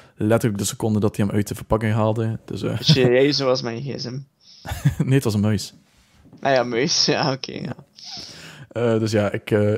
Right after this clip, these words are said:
Speaker 1: ik weet hoe hij zich voelt.
Speaker 2: <laughs>
Speaker 1: Maar, ehm, ja, het is
Speaker 2: Kijk,
Speaker 1: natuurlijk
Speaker 2: muis,
Speaker 1: logisch.
Speaker 2: oh, oh.
Speaker 1: <laughs> Hey, weg nog, trouwens. Het is
Speaker 2: Oké,
Speaker 1: natuurlijk
Speaker 2: dan
Speaker 1: logisch dat Microsoft dat niet zo leuk vindt. Ehm,
Speaker 2: Ja, nee.
Speaker 1: en de vraag is ook: hoe komt hij daaraan?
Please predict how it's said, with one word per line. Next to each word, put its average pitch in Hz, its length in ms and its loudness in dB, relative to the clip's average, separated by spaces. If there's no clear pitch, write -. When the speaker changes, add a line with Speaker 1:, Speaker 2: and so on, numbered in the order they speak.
Speaker 1:
ik - 160 -16
weet 107 180 0
hoe 113 100 2
hij 104 100 4
zich 98 200 -2
voelt. 117 360 2
Speaker 2:
<laughs> - 300 -12
Speaker 1:
Maar, 113 440 4
ehm, 110 760 4
ja, 117 240 2
het - 120 -12
is 127 80 2
Speaker 2:
Kijk, - 20 0
Speaker 1:
natuurlijk 120 320 -4
Speaker 2:
muis, 120 240 6
Speaker 1:
logisch. 233 240 2
Speaker 2:
oh, 214 180 -4
oh. - 840 2
Speaker 1:
<laughs> - 40 4
Hey, 110 140 0
weg 104 180 2
nog, 107 180 -6
trouwens. 120 360 -12
Het - 100 -18
is 135 80 -10
Speaker 2:
Oké, - 40 -2
Speaker 1:
natuurlijk 120 320 2
Speaker 2:
dan - 100 6
Speaker 1:
logisch 131 160 6
dat 120 120 4
Microsoft 117 720 2
dat 113 100 2
niet 110 100 0
zo 104 160 2
leuk 110 220 2
vindt. 113 360 -8
Ehm, 113 140 -2
Speaker 2:
Ja, 104 260 2
nee. 113 80 -6
Speaker 1:
en 113 80 4
de 104 80 2
vraag 120 240 6
is 104 120 2
ook: - 320 2
hoe 117 120 0
komt 120 180 4
hij 120 80 6
daaraan? 107 420 4